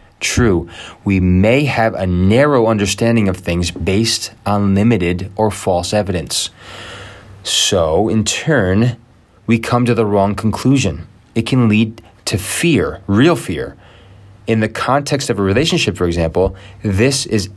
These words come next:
absolutely disastrous. It can drive a wedge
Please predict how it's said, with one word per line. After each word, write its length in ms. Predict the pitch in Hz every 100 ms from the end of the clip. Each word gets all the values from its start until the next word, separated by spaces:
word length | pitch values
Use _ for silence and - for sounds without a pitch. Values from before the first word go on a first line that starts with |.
| 120
absolutely 680 | 143 151 - 123 113 113 87
disastrous. 840 | 87 90 98 92 - 64 - - - - - - - - -
It 100 | 117
can 140 | 123
drive 320 | 110 98 127 117
a 80 |
wedge 720 | 104 90 135 135 85 - -